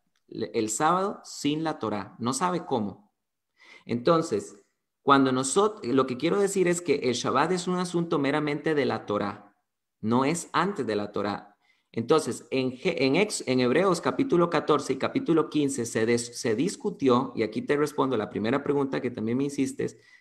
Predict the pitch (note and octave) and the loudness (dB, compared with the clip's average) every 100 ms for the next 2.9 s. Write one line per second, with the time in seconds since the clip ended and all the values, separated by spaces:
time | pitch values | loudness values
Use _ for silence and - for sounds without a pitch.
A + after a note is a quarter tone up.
0 | _ - A#2 F3+ G3 F#3 F3+ C#3+ A#2 A2+ | _ 0 2 2 4 4 4 2 2 0
1 | A2 D3 C#3 B2 - _ _ _ - B2 | 0 0 0 -2 -8 _ _ _ 0 2
2 | B2 A#2+ G#2+ - E3+ B2 G2+ - - | 2 0 -2 2 2 4 0 -4 -16